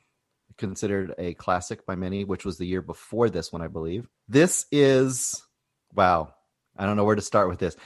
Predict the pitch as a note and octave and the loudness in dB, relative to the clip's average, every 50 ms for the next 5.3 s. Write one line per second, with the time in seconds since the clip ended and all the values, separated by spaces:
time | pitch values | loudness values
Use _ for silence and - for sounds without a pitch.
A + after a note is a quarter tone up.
0 | - _ - C#3+ - - A3 F#3 D3 - - _ - - - B2 B2+ C#3 E3 F3+ | -8 _ 0 0 4 4 4 4 2 -2 -14 _ -20 -8 0 2 4 4 4 2
1 | F3+ F3 E3+ D3 - _ _ _ B2 C#3 E3 E3+ D#3 C#3+ C#3 C#3 D3+ D3+ D3 C3+ | 0 -2 -6 -8 -12 _ _ _ -6 -4 -2 2 2 4 4 4 4 4 2 2
2 | - A2+ - B2+ A#2+ G#2+ F#2+ G2 G2 G2 - - A3+ D4+ C#4 C4 A#3 F#3 C3 G#2+ | 0 0 0 2 2 4 2 2 0 -2 -8 -8 -8 -8 -4 -4 -4 -4 -4 -2
3 | C#3+ C#3 D3+ D#3+ F3 F#3+ G3 G3 F#3+ D3+ D3 - C3+ C3 C3+ C#3 C#3 C#3 - C#3+ | -2 -2 -2 -2 -2 -2 -2 -2 0 0 0 2 4 4 4 4 2 0 0 0
4 | C#3 D3+ G3+ G3+ F#3+ F3+ E3+ - - C3 - C#3+ A#2+ C3+ B2+ B2+ B2+ A#2+ A#2 A2 | 0 0 0 0 0 0 0 -2 -6 -4 -2 -2 0 0 0 0 2 2 2 2
5 | A2 G#2+ G2+ - - | 2 0 -2 -2 -6